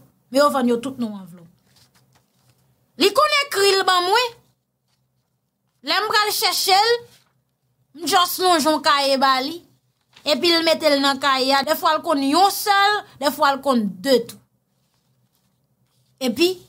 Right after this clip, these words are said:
m pase, m remèt demwazèl la kaye a nan klas twazyèm, epi mwen m ale nan sal mwen.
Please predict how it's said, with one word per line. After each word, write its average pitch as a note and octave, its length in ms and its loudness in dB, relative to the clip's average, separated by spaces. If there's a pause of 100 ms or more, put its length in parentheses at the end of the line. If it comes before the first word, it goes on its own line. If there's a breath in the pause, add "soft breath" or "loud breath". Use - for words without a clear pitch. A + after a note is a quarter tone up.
(320)
m C#4+ 160 -6
pase, C#4+ 420 0
m C4+ 120 0
remèt B3+ 320 2
demwazèl B3 600 0
la A3+ 200 -2
kaye G#3 480 -2
a B3+ 80 2 (1080)
nan A3+ 380 -2
klas B3+ 300 -2
twazyèm, A#3+ 500 0
epi A3 180 -2
mwen G3+ 220 2
m G3 80 4
ale F#3+ 240 -2
nan E3+ 140 -8
sal - 300 -12
mwen. - 180 -20